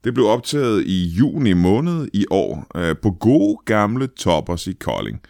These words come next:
Ja, det er jo et af de steder, som er gået hen og blevet et helt fast sted for os at lave Brian Mørk Show. Og det er vi super glade for, meget taknemmelige.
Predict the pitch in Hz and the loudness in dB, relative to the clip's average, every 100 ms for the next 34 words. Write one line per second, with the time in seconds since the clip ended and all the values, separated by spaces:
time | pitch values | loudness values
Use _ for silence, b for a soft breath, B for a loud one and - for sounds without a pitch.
0 | b b - 76 160 196 190 185 - 117 | b b -8 2 2 4 0 -2 -2 0
1 | 120 139 120 98 110 120 92 71 113 120 | 0 0 0 2 0 0 0 2 0 -4
2 | - 165 - - - 92 104 80 80 - | -4 -6 -6 -10 -2 -2 0 0 0 -4
3 | - 80 71 67 73 82 95 107 101 b | -4 -2 -2 -2 0 0 -2 -2 -4 b
4 | b b b - 170 107 - - 92 92 | b b b 0 4 4 4 0 2 0
5 | 127 123 117 107 92 87 85 98 127 131 | 0 -2 -4 -2 0 0 -2 -4 -4 -4